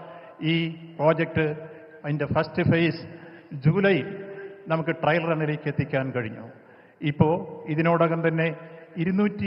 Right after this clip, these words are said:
എൺപത്തിയഞ്ച് ഷിപ്പുകൾ ഇവിടെ വരികയും അഞ്ച് ലക്ഷത്തി തൊണ്ണൂറ്റി മൂവായിരത്തി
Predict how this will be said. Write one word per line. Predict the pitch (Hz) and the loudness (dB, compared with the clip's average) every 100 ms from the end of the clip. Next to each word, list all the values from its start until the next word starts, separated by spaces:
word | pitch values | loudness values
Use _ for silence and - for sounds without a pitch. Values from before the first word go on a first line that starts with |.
| 170 | -2
എൺപത്തിയഞ്ച് | 180 185 185 175 180 190 208 | 2 0 2 0 0 -2 -4
ഷിപ്പുകൾ | - 165 160 165 156 | -2 2 4 4 2
ഇവിടെ | 151 143 | 2 2
വരികയും | 135 135 113 107 - - - - - 143 | 2 0 -2 -6 -16 -20 -20 -20 -6 -4
അഞ്ച് | 165 170 | 0 0
ലക്ഷത്തി | 170 165 160 160 160 | 2 0 0 -2 -2
തൊണ്ണൂറ്റി | 151 180 180 170 | -2 -2 -2 -2
മൂവായിരത്തി | 165 160 156 151 | 0 0 0 -6